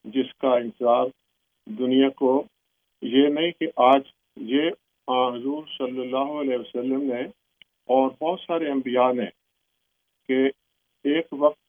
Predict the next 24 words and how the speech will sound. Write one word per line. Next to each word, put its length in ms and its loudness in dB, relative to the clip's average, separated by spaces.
وہ 240 2
آئے 200 2
گا 280 2
جسے 220 -6
لیٹر 360 0
ڈے 120 -2
مسایا، 460 0
کہ 100 -2
اس 260 0
کے 100 2
آنے 280 0
کی 120 -12
خبر 420 -2
in 160 0
all 280 6
major 640 0
religions، 640 2
کہ 80 4
وہ 340 4
اس 200 2
زمانے 380 2
کا 160 0
مسیح 380 0
ہوگا 320 2